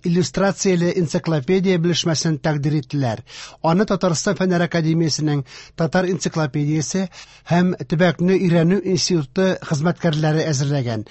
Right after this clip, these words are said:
Чарада Дәүләт Советы рәисе урынбасары Марат Әхмәтов катнашты. Әлеге белешмә Үзбәкстан татарларының үткәнен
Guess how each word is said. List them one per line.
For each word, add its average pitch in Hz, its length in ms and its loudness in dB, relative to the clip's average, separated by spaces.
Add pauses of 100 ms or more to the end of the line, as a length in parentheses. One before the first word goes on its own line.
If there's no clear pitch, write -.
(160)
Чарада 170 540 0 (340)
Дәүләт 185 240 2
Советы 196 320 0
рәисе 180 220 0
урынбасары 156 580 0
Марат 156 400 -2
Әхмәтов 139 400 -4
катнашты. 131 540 -4 (420)
Әлеге 185 320 2
белешмә 156 540 -2 (260)
Үзбәкстан 190 560 0
татарларының 175 720 0
үткәнен 143 540 -2